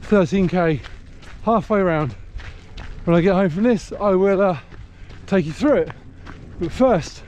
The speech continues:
a few good things about the stadium event and a few bad things. The GoPro, actually, it was a mistake. I was gonna put it on my head, but my head said, "Stick it on your chest." My gut said, "Stick it on your head."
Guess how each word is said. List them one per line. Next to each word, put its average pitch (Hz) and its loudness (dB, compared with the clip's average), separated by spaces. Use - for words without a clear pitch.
a 165 0
few 220 4
good 226 4
things 226 2
about 226 0
the 208 0
stadium 226 2
event 196 4
and 202 -2
a 196 2
few 196 0
bad 170 2
things. 147 -2
The 196 -4
GoPro, 196 2
actually, 190 -4
it 233 6
was 196 2
a 202 0
mistake. 185 2
I 220 4
was 214 2
gonna 262 0
put 220 0
it 240 2
on 202 2
my 196 4
head, 180 4
but 208 2
my 185 6
head 220 6
said, 202 2
"Stick - -2
it 214 0
on 190 0
your 170 2
chest." - 0
My 175 4
gut 202 2
said, 196 0
"Stick 185 -2
it - 2
on 165 2
your 165 4
head." 175 2